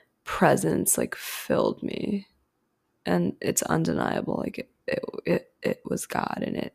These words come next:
is God. But what I don't really mention is that it was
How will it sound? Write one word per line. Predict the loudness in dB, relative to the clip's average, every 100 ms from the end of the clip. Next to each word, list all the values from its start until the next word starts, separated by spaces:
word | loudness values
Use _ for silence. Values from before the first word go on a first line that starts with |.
| -2
is | 0 2 0
God. | -4 -4 -4 -6 -10 -20 -20 -20 -20 -20 _ _ _ _ _ _ _ _ _ _ 0
But | 2 6
what | 8 8
I |
don't | 8 6 8
really | 10 10
mention | 10 10 8 8 6
is | 6 6
that | 8 8 6 0 0
it | 4
was | 6 4 2 -2 -4